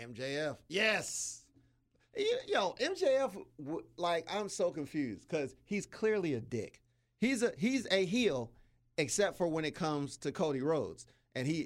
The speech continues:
it w-, they faked a heel turn. But it's like they're talking about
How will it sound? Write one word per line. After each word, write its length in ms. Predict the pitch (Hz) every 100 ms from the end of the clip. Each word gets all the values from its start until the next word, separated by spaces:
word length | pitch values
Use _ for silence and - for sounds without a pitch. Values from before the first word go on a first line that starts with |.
| -
it 60 |
w-, 180 | 165 151 123
they 180 | 139
faked 340 | 139 190 196 190
a 80 | 151
heel 240 | 175 170
turn. 380 | - 135 113 101 - -
But 120 | 208
it's 120 | 254 240
like 280 | 254 226 - - _
they're 140 | 202 226
talking 200 | 240 220
about 200 | 202